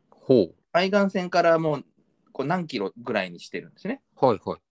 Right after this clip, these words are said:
Speaker 2: で、だから、だいたい狭いところで二十キロぐらいあるから、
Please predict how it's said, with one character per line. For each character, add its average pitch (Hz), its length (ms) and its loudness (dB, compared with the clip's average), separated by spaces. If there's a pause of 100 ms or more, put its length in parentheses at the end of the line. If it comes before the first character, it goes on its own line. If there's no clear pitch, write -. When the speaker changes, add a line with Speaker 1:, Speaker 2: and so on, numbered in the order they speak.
(520)
Speaker 2:
で、 160 880 0
だ 185 100 4
か 151 100 4
ら、 107 240 4
だ 202 120 4
い 208 40 -2
た 202 100 0
い 190 160 -4
狭 247 260 -2
い 285 40 -6
と 170 100 -6
こ 143 80 2
ろ 131 60 -2
で 120 80 -4
二 156 140 -4
十 170 120 -10
キ - 160 -10
ロ 180 80 -2
ぐ 170 80 -4
ら 117 60 -2
い - 40 0
あ - 20 -6
る 95 60 -12
か 92 120 -16
ら、 90 220 -4